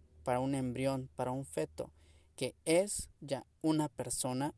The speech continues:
un ser humano vivo. Se trata evidentemente de vida humana. El embrión humano es persona, insisto. Y algunos, <laughs> híjole, qué, qué afirmación, pero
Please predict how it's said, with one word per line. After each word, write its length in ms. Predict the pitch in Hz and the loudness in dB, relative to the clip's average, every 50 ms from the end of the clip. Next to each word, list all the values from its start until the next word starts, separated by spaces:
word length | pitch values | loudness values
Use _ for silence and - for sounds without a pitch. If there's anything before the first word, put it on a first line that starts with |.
| - - - | -10 -6 -2
un 220 | 160 165 175 170 | 0 0 2 2
ser 240 | - - 151 143 135 | 2 2 0 0 0
humano 440 | 127 127 127 127 127 123 123 123 - - - - - | -2 -2 -2 -4 -4 -4 -6 -10 -12 -16 -20 -18 -14
vivo. 500 | - 123 120 139 147 147 123 120 120 - _ _ _ _ _ - - - - | -8 -4 -2 0 0 0 -2 -4 -8 -12 _ _ _ _ _ -20 -20 -20 -10
Se 240 | - - - 143 127 | -4 -2 -2 -2 -2
trata 480 | - - - 165 170 175 - - 170 156 | -2 0 2 2 2 2 2 0 0 0
evidentemente 1000 | 151 139 127 135 139 147 143 - 139 127 127 127 127 123 127 - - 147 190 - - _ _ _ _ _ _ _ _ - | 0 0 -2 -2 -2 -2 -4 -4 -6 -4 -4 -4 -4 -6 -6 -6 -6 -6 -6 -8 -12 _ _ _ _ _ _ _ _ -6
de 140 | 123 131 | -4 -2
vida 220 | 131 170 190 208 190 | -2 0 0 0 0
humana. 480 | 165 139 135 147 185 202 147 113 - - _ _ _ _ _ _ _ _ _ _ _ _ _ _ - - _ _ _ _ _ _ - | 2 2 2 2 0 0 -2 -6 -8 -12 _ _ _ _ _ _ _ _ _ _ _ _ _ _ -20 -20 _ _ _ _ _ _ -2
El 180 | 147 139 135 | -2 0 0
embrión 520 | 135 131 127 123 120 139 147 151 156 160 175 | -2 -2 -4 -4 0 2 4 4 4 4 2
humano 360 | 185 185 165 123 123 123 127 | 2 0 0 0 -2 -2 -4
es 100 | - - | -6 -6
persona, 460 | - - - - 170 196 208 180 131 | -6 -4 -2 -2 -2 -2 -2 -4 -4
insisto. 560 | 127 139 - - 156 147 - - - 160 - _ _ _ _ _ _ _ _ _ _ _ _ | -4 -4 -4 -4 -4 -4 -6 -8 -12 -14 -14 _ _ _ _ _ _ _ _ _ _ _ _
Y 300 | - 151 151 143 143 143 | -2 0 0 2 2 4
algunos, 640 | 143 151 151 - 190 185 180 180 185 - - - - - _ _ _ | 2 2 2 2 2 2 2 2 2 0 -2 -2 -6 -10 _ _ _
<laughs> 200 | _ - - - | _ -20 -12 -10
híjole, 600 | 170 151 127 123 127 131 - - 123 117 120 120 | -8 -8 -8 -10 -12 -10 -8 -8 -8 -6 -8 -10
qué, 320 | - - 139 131 127 135 - _ _ _ _ _ _ _ _ _ _ _ _ _ _ _ _ _ | -6 -4 -4 -4 -4 -4 -10 _ _ _ _ _ _ _ _ _ _ _ _ _ _ _ _ _
qué 200 | - - 135 135 | -6 -4 -2 -2
afirmación, 960 | 139 139 135 - - 139 131 123 120 123 123 127 - - - 151 143 135 135 - | -2 -2 -4 -6 -4 -4 -4 -4 -4 -4 -2 0 2 2 2 2 0 0 -2 -2
pero 400 | - 123 117 120 117 117 120 - | -2 -2 -2 0 -2 -2 -4 -8